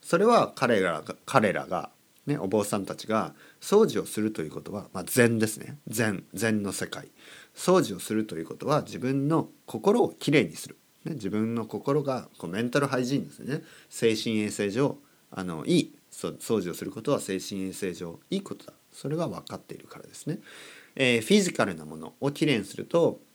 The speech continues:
それを、あ、部屋がきれいになった。きれいになった部屋を見ると、自分の気持ちも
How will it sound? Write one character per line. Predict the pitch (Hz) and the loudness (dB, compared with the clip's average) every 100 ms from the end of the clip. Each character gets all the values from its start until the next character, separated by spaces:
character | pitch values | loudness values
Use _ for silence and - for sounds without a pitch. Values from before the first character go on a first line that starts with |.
| _ _ _ _ | _ _ _ _
そ | - 151 | -2 6
れ | 143 | 6
を、 | 135 - | 6 2
あ、 | - 127 - | -2 -2 4
部 | 135 | 8
屋 | 147 | 8
が | 110 | 6
き | - 156 | -4 2
れ | 180 | 2
い | - | 2
に | |
な | - | -6
っ | - | -16
た。 | - - _ - _ | -20 -20 _ -20 _
き | - 143 | 6 6
れ | |
い | 123 | 8
に | |
な | 110 | 4
っ | 110 | -2
た | 110 | -8
部 | - 120 | 0 6
屋 | 143 | 8
を | 95 | 6
見 | 92 127 | 2 2
る | 110 | 2
と、 | 110 107 82 - _ - | 0 0 -2 -14 _ -8
自 | 104 | -2
分 | 117 | 0
の | 127 | -2
気 | 120 123 | -2 -4
持 | 139 | -4
ち | - | -4
も | 202 330 | -4 -4